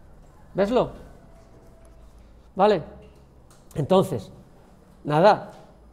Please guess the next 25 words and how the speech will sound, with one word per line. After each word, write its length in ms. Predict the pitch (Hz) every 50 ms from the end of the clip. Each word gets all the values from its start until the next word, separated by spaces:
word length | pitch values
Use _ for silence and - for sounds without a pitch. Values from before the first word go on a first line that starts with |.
| - - - - - - - - -
ahora 320 | - 160 160 160 175 170 165
ya 140 | 170 185
directamente 680 | 175 180 180 180 175 - 196 180 185 196 202 196 233 208
despejo 600 | 170 156 - - - 202 202 196 - 226 247 -
en 100 | 175 170
la 100 | 160 151
fórmula, 520 | - - 170 175 208 262 254 196 147 120 113 - - - - - - - _ - - - - - - -
como 200 | - 165 156 160
decís 400 | 156 160 - - 165 151 147 -
antes. 400 | 247 285 302 - - 127 - - - - - - - - - - - - - - - - - - - - - -
La 300 | 170 175 175 170 165 170
Q 280 | - 233 233 208 156 - - - - -
asterisco 680 | - 170 170 - - 240 233 269 277 254 - - - 262
y 300 | 233 214 196 170 139 - - - - - - - _
costes 440 | - 180 165 170 - - 185 190 -
fijos, 400 | - 277 262 - - 160 135 -
que 100 | - 151
son 360 | - - 185 170 151 135 131 - - - - - - -
cien 320 | - - 202 214 233 247
mil 360 | 262 285 277 277 294 320 339 - - - - - _ _ _ _ _ _ _ _ - - _ _ _ _ _ _ _ _ _ _ _ _ _
partido 560 | 175 170 170 170 - 233 226 180 156 127 - - - - - - - -
de 460 | - 156 185 208 208 185 202 - - - - - _ -
cuarenta 600 | 143 156 160 190 208 208 202 - - - 135 123 -
menos 320 | 143 160 170 190 196 -
veinte, 640 | 240 269 277 269 262 - - 202 233 277 294 - -